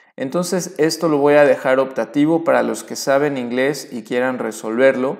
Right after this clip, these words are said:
Tienen que ignorar esto que está aquí, porque aquí les va a pedir siempre una palabra en español,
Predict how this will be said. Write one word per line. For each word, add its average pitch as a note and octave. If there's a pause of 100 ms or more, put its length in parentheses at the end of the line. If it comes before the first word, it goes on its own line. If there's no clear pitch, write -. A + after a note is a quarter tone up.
(680)
Tienen D#3+
que D3+
ignorar B2+ (600)
esto C#3+
que C3
está A#2
aquí, - (2000)
porque A#2+
aquí C#3
les C#3+
va D3
a C#3+
pedir C3+
siempre C3
una B2+
palabra B2+
en C3+
español, C#3